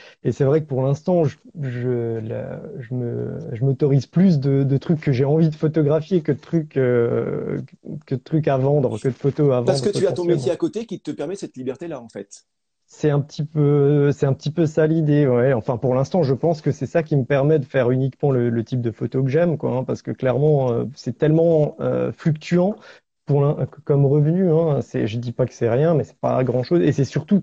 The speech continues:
Speaker 1: très, euh, variable, quoi. Des, des fois, t'as une grosse commande, des fois, t'as, euh, plusieurs. C'est, c'est pas prévisible du tout. Et donc, euh, ben, pour l'instant, je fais les photos que j'ai envie de faire lors des sorties, des, des expéditions que j'ai envie de faire, que je finance moi-même.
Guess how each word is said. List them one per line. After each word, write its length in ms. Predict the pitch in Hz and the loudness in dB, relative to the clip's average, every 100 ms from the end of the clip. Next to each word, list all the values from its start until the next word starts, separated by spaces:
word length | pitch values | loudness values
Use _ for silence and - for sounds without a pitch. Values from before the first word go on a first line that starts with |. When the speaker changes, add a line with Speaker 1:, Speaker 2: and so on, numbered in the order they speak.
| - | -2
Speaker 1:
très, 380 | - 156 160 147 | -2 2 4 4
euh, 180 | 127 113 | 2 0
variable, 560 | 117 143 170 170 135 | -2 0 2 2 0
quoi. 160 | 123 135 | -2 -4
Des, 140 | 127 | -4
des 180 | 135 135 | -4 -4
fois, 180 | - 165 | -2 0
t'as 120 | 151 | 0
une 120 | 131 | -2
grosse 260 | 127 139 - | 0 -2 -2
commande, 540 | 147 147 156 170 175 | -2 0 0 0 -2
des 100 | 143 | -4
fois, 160 | 123 131 | -4 -8
t'as, 360 | 131 - - 65 | -4 -2 -2 -2
euh, 220 | - - - | -4 -8 -10
plusieurs. 340 | - 135 135 127 - - - - | -8 -4 -4 -6 -10 -20 -20 -4
C'est, 180 | 202 143 | -4 -2
c'est 200 | 135 123 _ - | -4 -8 _ -2
pas 120 | 156 | -2
prévisible 500 | 151 151 143 143 139 | 0 0 2 0 0
du 140 | 131 | -2
tout. 180 | 131 196 - - - - | -2 -4 -6 -18 -20 -4
Et 100 | 135 | 0
donc, 300 | 139 165 156 | 2 2 2
euh, 360 | 139 127 120 117 | 2 2 2 0
ben, 160 | 120 | 0
pour 140 | 113 120 | -2 -2
l'instant, 240 | 110 - | -2 -2
je 80 | 175 | -2
fais 100 | - | 0
les 100 | 131 | -2
photos 520 | 120 151 147 156 147 131 | 0 -2 0 2 2 2
que 120 | 139 | 0
j'ai 120 | 120 | 0
envie 180 | 123 117 | 0 -2
de 40 | |
faire 640 | 117 - 147 180 180 185 156 | -6 -2 2 4 2 2 2
lors 280 | 123 123 127 | 2 0 2
des 540 | 131 123 117 120 113 | 2 4 2 2 -2
sorties, 640 | 135 - 131 - - 147 139 | -4 -4 -4 -6 -2 0 2
des, 240 | 123 117 | 0 -2
des 220 | 113 113 | -2 -4
expéditions 520 | 120 - 123 120 - 117 | -4 -4 -4 -2 -4 -2
que 120 | 135 | -2
j'ai 140 | 123 | 2
envie 200 | 165 147 | 2 2
de 80 | 151 | 2
faire, 300 | - 135 160 | 0 0 0
que 100 | - | -2
je 100 | - | -6
finance 400 | - 135 135 - | -4 -2 -2 -2
moi-même. 380 | 123 120 143 170 | -2 0 0 -2